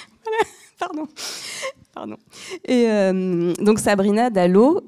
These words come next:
euh, qui est comédienne, danseuse, coda, donc fille de parents sourds. Donc la, la langue des signes est sa langue maternelle. Donc elle a grandi aussi avec deux langues et deux cultures. Donc, euh, elle parle français et elle signe. Et donc, elle joue donc, le rôle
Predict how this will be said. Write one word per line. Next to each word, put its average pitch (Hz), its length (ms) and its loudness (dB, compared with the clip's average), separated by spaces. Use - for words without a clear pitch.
euh, 160 640 2
qui - 300 -6
est 196 60 0
comédienne, 190 560 2
danseuse, 196 540 0
coda, 185 540 2
donc 190 240 0
fille 233 200 -6
de 202 140 2
parents 180 480 -2
sourds. 226 380 -6
Donc 175 180 -2
la, 156 320 0
la 151 100 0
langue 214 200 0
des 185 100 -2
signes 233 380 -2
est 196 180 0
sa 214 160 -2
langue 175 160 0
maternelle. 160 640 -4
Donc 160 260 -8
elle 165 100 -2
a 170 80 -2
grandi 156 300 -4
aussi 185 240 -6
avec 156 240 -6
deux 160 100 -2
langues 170 320 2
et 156 100 -4
deux 147 160 -2
cultures. - 480 -6
Donc, 139 280 -6
euh, 139 160 -2
elle 113 120 -4
parle 139 180 -8
français 160 420 -8
et 175 60 -4
elle 139 120 -6
signe. 165 440 -6
Et 127 840 -4
donc, 151 300 -6
elle 156 200 -2
joue 156 320 -4
donc, 147 200 -6
le 147 60 0
rôle 156 260 0